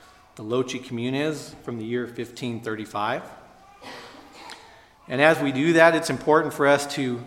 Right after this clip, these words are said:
just as we did with Luther, talk a little bit about Melanchthon's approach or his method of theology. Melanchthon, as the title of the work implies, uses a classical method of the, uh, called the Loci Communes,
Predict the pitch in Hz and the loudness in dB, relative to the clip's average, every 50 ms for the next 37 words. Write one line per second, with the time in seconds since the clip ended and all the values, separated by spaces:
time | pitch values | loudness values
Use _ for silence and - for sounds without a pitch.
0 | - - - 151 151 151 - 147 143 135 135 139 131 135 143 151 143 135 135 127 | -14 -4 -2 -2 -2 0 -2 -2 -2 -2 -4 -4 0 2 2 2 4 2 0 0
1 | 131 123 123 135 156 175 165 - 143 135 147 160 165 - - 156 151 147 151 139 | 0 -2 0 2 2 2 0 0 2 2 2 2 0 6 8 8 8 8 8 2
2 | 131 135 165 202 202 160 127 135 135 143 139 147 131 131 135 135 143 143 139 127 | 2 4 4 4 4 4 6 4 4 4 2 0 2 6 8 8 8 6 2 0
3 | 127 135 139 147 143 143 - 139 131 - 127 123 - - - 127 123 131 175 226 | 0 2 2 2 0 -2 -2 -4 -4 -4 -6 -8 -10 -8 -4 0 2 2 2 0
4 | - - - - - - - - _ _ _ _ _ _ _ _ 127 123 123 139 | -2 -6 -12 -14 -16 -18 -20 -20 _ _ _ _ _ _ _ _ -2 0 2 0
5 | 139 131 117 127 127 131 135 135 - 151 139 131 127 131 131 131 - 151 156 165 | -2 -2 -2 0 2 4 2 4 2 0 0 2 0 -2 -2 -2 2 6 8 8
6 | 180 190 190 160 123 - 107 - - - - - - - - - _ _ _ _ | 10 10 8 4 2 -2 -6 -8 -12 -16 -18 -20 -20 -20 -20 -20 _ _ _ _
7 | _ _ _ _ _ _ _ _ _ _ _ _ _ _ _ _ 127 139 147 170 | _ _ _ _ _ _ _ _ _ _ _ _ _ _ _ _ 0 4 6 8
8 | 196 220 214 208 190 180 160 160 151 151 156 127 - - - 143 160 202 214 208 | 8 6 6 2 2 6 6 4 4 4 0 -4 -4 -4 0 4 4 4 6 4
9 | 190 170 156 156 151 135 143 131 135 139 151 156 151 - 147 143 127 117 - 143 | 4 6 6 4 6 4 0 2 4 6 6 6 4 2 -4 -6 -6 -4 2 4
10 | 139 151 170 180 185 170 - 151 170 185 190 170 160 131 131 131 - - - 156 | 6 8 8 6 6 2 0 -2 -4 -4 -4 -4 -6 -4 -6 -6 -6 -4 4 8
11 | 170 196 226 208 214 - - 226 226 196 170 170 165 160 - 165 156 147 143 143 | 8 8 8 6 2 -2 0 0 2 4 6 6 6 6 6 2 0 0 0 -2
12 | - 151 143 147 147 147 147 147 160 151 143 - - 156 143 139 131 123 123 120 | -2 -2 0 0 0 0 -2 -4 -6 -6 -6 0 2 4 4 4 4 2 -2 0
13 | 127 143 165 170 - 214 190 - - 185 170 147 143 131 127 123 120 123 123 - | 2 2 2 2 2 -4 -8 -6 -6 -4 -2 -2 -2 -4 -4 -4 -6 -6 -8 -10
14 | - | -14